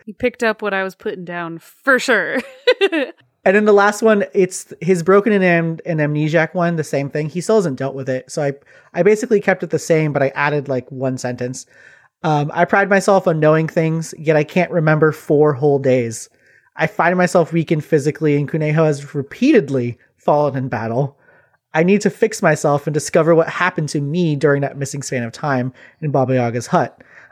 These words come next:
Speaker 2: I focus so much on others. I need to reorient my gaze inwards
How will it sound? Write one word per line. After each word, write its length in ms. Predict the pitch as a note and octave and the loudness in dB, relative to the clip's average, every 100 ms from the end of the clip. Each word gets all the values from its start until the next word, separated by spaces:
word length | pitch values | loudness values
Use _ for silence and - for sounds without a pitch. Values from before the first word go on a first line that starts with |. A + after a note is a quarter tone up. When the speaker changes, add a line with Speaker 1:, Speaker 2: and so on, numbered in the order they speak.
| _ | _
Speaker 2:
I 160 | - D#3+ | -2 -2
focus 480 | - G3+ G3+ A3 G#3 | 2 2 2 2 0
so 280 | - F#3 F#3+ | 0 2 2
much 240 | F#3 F#3 | 0 0
on 160 | D#3+ D#3 | -2 -2
others. 520 | D3+ D3+ A#2 A2 - - _ _ _ | -2 -2 -2 -6 -10 -16 _ _ _
I 120 | C#3 | -4
need 220 | D#3 F3+ F3 | 0 0 0
to 160 | F#3+ | 0
reorient 720 | D3+ F3 F3+ E3+ E3 D#3+ D#3+ | 0 2 4 6 4 0 -2
my 160 | D3 C#3+ | -4 -2
gaze 320 | C#3+ C3+ B2 | 2 2 0
inwards 640 | F#3+ F#3 D#3 A#2+ A2+ - | -4 -2 0 -2 -4 -12